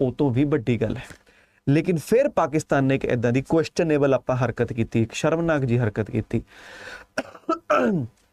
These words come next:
ਭਾਰਤੀ ਹੋਮ ਮਿਨਿਸਟਰੀ ਵੱਲੋਂ ਲਗਭਗ ਦੋ ਹਜ਼ਾਰ ਸੈਲਾਨੀਆਂ ਨੂੰ ਮਨਜ਼ੂਰੀ ਦਿੱਤੀ ਸੀਗੀ। ਐ ਨਹੀਂ ਹੁੰਦਾ ਨਾ ਕਿ ਸਾਡਾ ਮਨ ਕੀਤਾ ਅਸੀਂ ਜਾਣਾ, ਅਸੀਂ ਚਲੇ ਜਾਂਦੇ ਹਾਂ, ਨਹੀਂ।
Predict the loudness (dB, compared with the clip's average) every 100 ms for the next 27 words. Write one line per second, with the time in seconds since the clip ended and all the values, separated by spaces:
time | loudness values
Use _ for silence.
0 | _ -18 _ 0 0 2 2 2 2 0
1 | 0 0 0 0 -2 -8 _ 2 2 2
2 | 0 0 0 2 2 2 2 2 2 0
3 | 2 2 2 2 2 2 2 0 -2 -4
4 | -8 -8 -10 -12 _ _ -2 0 2 2
5 | 2 0 0 0 0 0 0 0 0 -2
6 | 0 0 2 2 2 0 0 0 2 2
7 | 2 2 2 2